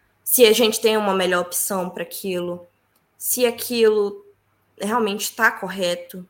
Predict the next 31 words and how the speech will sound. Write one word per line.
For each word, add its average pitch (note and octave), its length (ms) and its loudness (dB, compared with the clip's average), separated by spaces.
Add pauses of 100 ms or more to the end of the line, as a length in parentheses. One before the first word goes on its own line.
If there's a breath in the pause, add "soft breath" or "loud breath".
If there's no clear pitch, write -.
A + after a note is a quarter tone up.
(440)
é, F2 480 -10 (1080)
se - 280 0
o A3 100 8
equipamento, G3 1040 0
quem A#3 220 0
vai G#3+ 120 -2
fornecer, F#3 800 -6 (380 soft breath)
quando A3+ 300 0
vão F#3+ 140 -4
entregar. F3+ 460 -4
Então, G#3 300 -4
o A#3 100 -4
bim, G#3 520 -2 (720 soft breath)
a G3 60 -4
gente G#3 260 -6
pensa A3+ 500 -4
que, F#3+ 420 -10
que - 160 -10
é F#3+ 60 -6
só F#3+ 460 -4 (100)
um G3+ 120 -12
projeto F#3 520 -10
três F3+ 260 -8
D. E3+ 140 -4
Não, F3+ 280 -6
o G3+ 100 -6
bim F#3 260 -8
é F#3+ 40 -4
um, G3 120 -6 (160)
um G3 140 -6
conceito F#3+ 960 -6